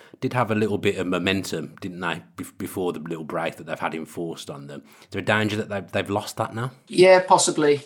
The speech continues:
Speaker 2: Dan. I would say that four, four wins on the bounce, momentum was there, and, and, and they were, the crowd really get behind it after that torrid start that they had, of course, against,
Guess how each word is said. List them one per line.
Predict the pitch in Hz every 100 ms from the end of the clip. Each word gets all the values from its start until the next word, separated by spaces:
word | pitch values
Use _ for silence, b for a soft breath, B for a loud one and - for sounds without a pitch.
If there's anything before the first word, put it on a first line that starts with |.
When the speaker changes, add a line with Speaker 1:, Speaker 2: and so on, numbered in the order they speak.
| - -
Speaker 2:
Dan. | 139 131 127
I |
would | 120 120
say | - 123 117
that | 110 - 113
four, | - 135 123 117
four | - 151 135
wins | 127 117
on | 113
the | 110
bounce, | 113 117 110 - - 135 _
momentum | 113 110 110 - 110 104
was | 98
there, | 117 113 104 104
and, | 95 87
and, | 92 87
and | 98 98
they | 104
were, | 104 - B B B B _
the | -
crowd | 127 123 117
really | 117 113
get | 110 107
behind | 113 113 110
it | 110
after | 110 113
that | 107 -
torrid | 160 131 104 -
start | 117 107 101
that | 92
they | 104
had, | 110
of | 92 -
course, | 95 95 -
against, | 104 104 -